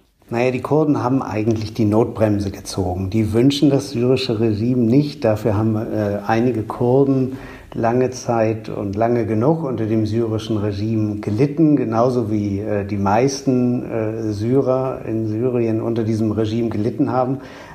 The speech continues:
Aber bevor sie sich jetzt von den Türken erobern lassen und die Racheaktionen der mit den Türken verbündeten arabischen Milizen erdulden müssen, da gehen sie lieber mit dem syrischen Regime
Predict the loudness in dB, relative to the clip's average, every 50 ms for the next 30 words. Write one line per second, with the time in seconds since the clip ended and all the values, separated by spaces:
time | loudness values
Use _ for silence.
0 | -20 -6 0 0 0 2 2 2 2 2 0 -2 -4 -2 2 2 2 2 0 0
1 | -2 -2 0 0 -2 -4 -2 -2 0 0 0 0 -2 -2 0 0 0 0 2 0
2 | 0 0 0 0 0 0 2 2 0 0 0 0 0 -2 -2 -2 -4 -4 -4 -4
3 | -4 -4 -4 -4 -2 0 0 0 0 2 0 0 -2 -2 -4 -8 -8 -2 0 2
4 | 2 4 4 2 2 2 2 0 0 0 0 -2 -4 -4 -2 0 0 0 0 0
5 | 0 0 0 0 -2 -6 -12 -16 -20 -16 -4 -2 -2 2 4 4 4 4 4 0
6 | -2 -2 0 0 2 4 4 4 4 4 2 -2 -4 -2 -2 -2 -2 -2 -4 -8
7 | -12 -8 -6 -2 -2 2 4 4 2 2 2 2 0 2 2 2 0 0 0 0
8 | 0 2 2 2 2 2 0 0 -2 -4 -4 -6 -8 -14 -16 -16 -18 -18 -18 -20
9 | -20 -14 -2 0 0 0 2 2 4 4 4 4 2 4 4 4 4 4 2 0
10 | 0 0 0 0 2 2 2 2 2 0 -2 -2 -2 0 0 -2 -2 -2 0 0
11 | 2 4 4 2 2 0